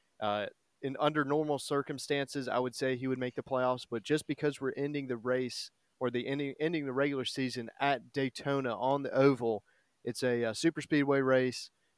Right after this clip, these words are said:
Anything can happen. Uh, you get caught up in the big one, and you could be thirty points up, and all of a sudden you're, you're heading home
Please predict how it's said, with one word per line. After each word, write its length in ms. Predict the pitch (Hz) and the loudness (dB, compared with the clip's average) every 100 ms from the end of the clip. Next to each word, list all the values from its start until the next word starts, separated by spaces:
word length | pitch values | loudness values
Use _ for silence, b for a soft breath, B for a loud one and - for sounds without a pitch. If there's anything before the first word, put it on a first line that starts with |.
| _ - | _ 2
Anything 360 | 143 151 151 | 4 4 2
can 120 | 139 127 | 0 2
happen. 560 | 123 127 131 123 120 _ _ | 2 2 0 -2 -6 _ _
Uh, 40 | 127 | -4
you 240 | 123 127 | -2 0
get 160 | 135 127 | -2 2
caught 160 | 143 | 2
up 120 | 135 143 | 2 0
in 80 | |
the 60 | 127 | 0
big 180 | 139 135 | 2 2
one, 240 | 123 113 | 0 -2
and 160 | 107 104 | -6 -6
you 140 | 120 | -8
could 160 | 123 117 | -8 -6
be 300 | 117 117 107 _ _ _ _ _ _ _ _ _ - | -4 -2 -4 _ _ _ _ _ _ _ _ _ 10
thirty 220 | 160 151 | 10 10
points 340 | - 156 139 | 6 2 6
up, 280 | 151 135 - | 8 8 4
and 260 | 117 110 98 - | -8 -8 -12 0
all 120 | 131 | 0
of 60 | |
a 60 | 120 | 0
sudden 320 | - 139 120 | -2 -2 -2
you're, 260 | 113 127 117 _ _ | -4 -6 -8 _ _
you're 220 | 127 123 | -6 -4
heading 220 | 117 117 110 | -2 -4 -4
home 400 | 113 113 98 | -4 -4 -8